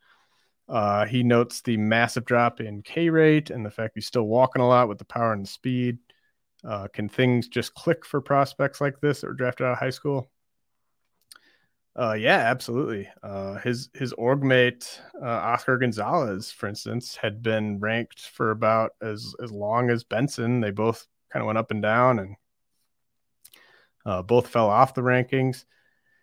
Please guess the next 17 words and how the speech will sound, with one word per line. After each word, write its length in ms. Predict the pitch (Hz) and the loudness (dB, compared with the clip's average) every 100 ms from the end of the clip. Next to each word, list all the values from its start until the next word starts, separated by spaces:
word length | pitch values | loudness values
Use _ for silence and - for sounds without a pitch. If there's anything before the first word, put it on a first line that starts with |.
| _ - | _ -2
Now 240 | 113 110 123 | 4 6 6
Gonzalez 600 | 120 107 113 127 131 123 | 4 4 4 4 4 0
is, 240 | 110 123 | -4 -6
is 180 | 135 - | -10 -8
actualizing 880 | 101 113 - 123 127 123 131 131 123 | -8 -6 0 4 4 4 2 2 2
those 200 | 123 - | 0 -2
tools 600 | - 131 139 143 139 - | -4 0 0 0 -2 -4
that 140 | 98 | -4
made 200 | 113 117 | -2 0
him 200 | 113 113 | -2 -4
so 180 | - 113 | -4 -4
appealing 360 | - 127 123 | -2 0 0
in 80 | 110 | -2
the 60 | 104 | -4
first 320 | 127 135 - | -2 -2 -2
place. 420 | 151 143 139 - | -2 0 -2 -4
And, 260 | 113 98 | -8 -8